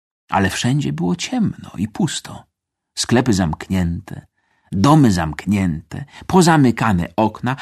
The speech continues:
a na ulicy ani żywego ducha. Miasteczko wyglądało jak wymarłe.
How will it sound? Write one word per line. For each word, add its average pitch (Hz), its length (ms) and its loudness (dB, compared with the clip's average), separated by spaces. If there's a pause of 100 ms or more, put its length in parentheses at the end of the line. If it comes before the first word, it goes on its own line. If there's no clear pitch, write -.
(120)
a 110 140 0
na 123 120 2
ulicy 147 500 0 (180)
ani 156 380 4
żywego 113 500 0
ducha. 110 460 -6 (720)
Miasteczko - 580 -6
wyglądało 78 680 -2
jak 78 180 -8
wymarłe. 110 600 -2